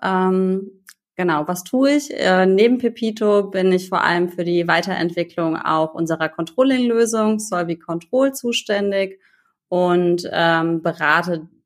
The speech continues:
unsere Kunden in vor allem betriebswirtschaftlichen Themen, wie jetzt beispielsweise der Optimierung von Praxiseinnahmen oder auch Ausgaben, bei Gehaltsthemen oder auch generell in, im Personalbereich. Und ja, ich bin mittlerweile seit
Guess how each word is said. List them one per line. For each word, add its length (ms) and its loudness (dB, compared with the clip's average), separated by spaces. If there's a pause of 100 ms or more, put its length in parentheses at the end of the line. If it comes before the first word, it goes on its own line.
(140)
unsere 320 -2
Kunden 380 0
in 220 2
vor 180 -4
allem 180 0
betriebswirtschaftlichen 1040 -2
Themen, 460 2
wie 80 0
jetzt 240 -2
beispielsweise 1300 -2
der 260 -6
Optimierung 680 0
von 380 -6
Praxiseinnahmen 840 0
oder 180 -4
auch 140 -10
Ausgaben, 960 0 (440)
bei 140 2
Gehaltsthemen 1000 2
oder 460 0
auch 220 -4
generell 560 0
in, 460 -8
im 100 -14
Personalbereich. 1200 -2
Und 440 -4
ja, 160 -4
ich 80 -16
bin 140 -6
mittlerweile 480 -4
seit 260 -6